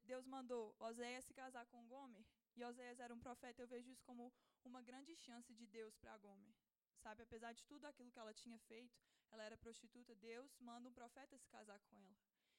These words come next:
E da mesma forma como Deus enviou Oséias, Deus também enviou Jesus pra mulher samaritana.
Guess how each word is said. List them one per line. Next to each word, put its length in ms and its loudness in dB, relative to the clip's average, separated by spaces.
E 20 -10
da 120 4
mesma 280 0
forma 300 0
como 500 0
Deus 260 2
enviou 320 -2
Oséias, 680 -2
Deus 180 4
também 340 -6
enviou 240 -2
Jesus 420 -4
pra 180 -2
mulher 220 0
samaritana. 680 -6